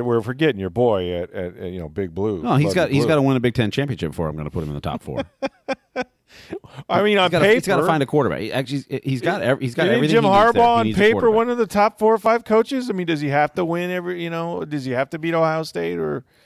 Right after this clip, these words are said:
Speaker 1: or Michigan State to be considered one of the top college
Speaker 2: It'd be
Speaker 1: football
Speaker 2: nice if he
Speaker 1: coaches
Speaker 2: could,
Speaker 1: right now?
Speaker 2: you know, do that once in a while.
Speaker 1: It would be nice.
Speaker 2: Um, you know, I, and, and this year will be a tough year for them. They'll, they'll be a good team, but they got all their, they got Notre Dame, Michigan State, and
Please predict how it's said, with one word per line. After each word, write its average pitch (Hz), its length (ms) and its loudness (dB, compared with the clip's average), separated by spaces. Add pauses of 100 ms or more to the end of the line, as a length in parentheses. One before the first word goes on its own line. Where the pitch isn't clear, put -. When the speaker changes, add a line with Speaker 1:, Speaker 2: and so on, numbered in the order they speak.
(360)
Speaker 1:
or 131 120 -4
Michigan 156 380 -4
State 170 340 -6
to 156 100 -8
be 156 140 -6
considered 160 400 -6
one 156 140 -4
of 156 40 -4
the 151 60 -4
top 151 220 -4
college 156 340 -4
Speaker 2:
It'd - 20 -8
be 104 140 0
Speaker 1:
football 85 160 -2
Speaker 2:
nice 143 120 2
if - 40 -2
he 101 60 -4
Speaker 1:
coaches - 260 -4
Speaker 2:
could, - 20 -10
Speaker 1:
right 170 160 -2
now? 170 100 -4
Speaker 2:
you 180 60 -4
know, 76 280 -8
do 76 180 -8
that 69 200 -8 (160)
once 71 360 -12
in 71 60 -10
a 67 40 -10
while. 60 400 -10 (800)
Speaker 1:
It 82 80 -16
would 85 200 -10
be 82 120 -12
nice. 78 320 -12
Speaker 2:
Um, 76 560 -12
you 165 140 -2
know, 95 140 -2
I, 101 160 -4
and, 120 380 -8
and 110 260 -10
this 139 200 -2
year 135 100 4
will 117 100 4
be 104 120 0
a 95 40 -2
tough - 260 -4
year 92 120 -4
for 90 140 -8
them. 85 320 -8 (100)
They'll, 117 220 0
they'll 127 180 0
be 107 140 0
a 90 60 -2
good 95 240 -4
team, 80 260 -8
but 78 260 -6 (120)
they 87 180 -10
got 87 140 -6
all 90 160 -2
their, 85 300 -8 (380)
they 101 80 -6
got 101 160 -2
Notre 110 220 2
Dame, 101 220 -2
Michigan 95 320 -6
State, 90 340 -6
and 78 320 -12